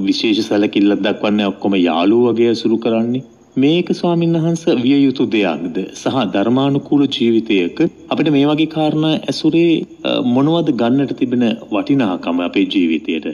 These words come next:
සාමාන්‍යයෙන් අර ඔබ වහන්සේ භික්ෂුන් වහන්සේ ආරම්භය බොහෝ කාරණා සිහිපත් කළ නිසා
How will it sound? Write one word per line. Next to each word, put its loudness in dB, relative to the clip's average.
සාමාන්‍යයෙන් 0
අර 0
ඔබ -2
වහන්සේ 0
භික්ෂුන් 0
වහන්සේ 0
ආරම්භය 0
බොහෝ 2
කාරණා -2
සිහිපත් -2
කළ -2
නිසා -2